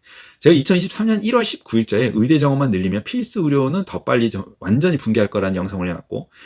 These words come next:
이천이십삼 년 유월 사 일에 필수과 붕괴 플러스 의대 정원 확대는 이건 의료 민영화 각이라고 영상 올려놨습니다. 그리고 저는 제 인생은, 이 유튜브는 진짜 취미인 거고, 제 인생은 이거를 저는 이렇게 본 거고, 이 년 전부터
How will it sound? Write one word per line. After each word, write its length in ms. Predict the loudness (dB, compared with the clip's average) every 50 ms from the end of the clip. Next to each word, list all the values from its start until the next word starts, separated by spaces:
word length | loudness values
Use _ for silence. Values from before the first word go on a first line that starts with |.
| -20 -20 -10 _
이천이십삼 680 | -2 -2 -2 2 2 2 4 4 2 -2 -4 -4 -2 0
년 160 | 0 0 0
유월 360 | 0 2 2 2 2 2 -2 -6
사 220 | -10 -12 -8 -4 -2
일에 300 | -2 0 -2 -2 -6 -8 -14 -20 -20 _ _
필수과 360 | -6 -6 -6 -4 -2 -2 -2
붕괴 260 | 0 0 0 0 0
플러스 260 | 0 0 -2 -2 -2 0
의대 240 | 0 2 2 2 2
정원 240 | 0 0 -2 -2 -2
확대는 420 | -4 -4 -4 -4 -2 -2 -2 -2 -4 -6 -12 -20 _ -2
이건 320 | 0 2 2 2 2 0 -4 _ _ _
의료 220 | -2 2 2 2 2
민영화 320 | 2 0 -2 0 -2 -2
각이라고 680 | -4 -6 -10 -8 -6 -6 -6 -4 -4 -4 -4 -4 -6 -10 _ _ _ _ -8
영상 240 | -6 -6 -4 -4
올려놨습니다. 560 | -4 -4 -4 -6 -8 -10 -12 -12 -12 -14 -16 -10
그리고 200 | -6 -2 -2 -2
저는 320 | -2 -2 -4 -4 -4 -4 -6 -8 -12 -18 -20 -20 -20 _ _ _ _
제 240 | 0 4 6 6 6
인생은, 640 | 6 4 2 0 0 -2 -2 -2 -6 -8 -8 -6 -4
이 100 | -2 -2
유튜브는 320 | -2 -4 -2 -2 0 0 0
진짜 200 | 0 -2 -2 -2
취미인 340 | -2 -2 -2 -2 -2 -2
거고, 300 | -4 -8 -10 -12 -14 -14 -6
제 120 | -2 2
인생은 520 | 2 2 2 2 2 0 2 0 0 -2 -4 -10 -18 -20 _
이거를 600 | -4 0 4 6 6 8 8 6 4 2 0 -4 -12 _ _ _ _ _ _ _ _ -2
저는 220 | 2 2 4 4
이렇게 280 | 4 2 0 -2 -2 -6
본 260 | -4 0 2 4 4
거고, 200 | 4 4 4 4
이 100 | 2 2
년 120 | 2 0
전부터 500 | -2 -4 -6 -8 -8 -8 -8 -8 -8 -10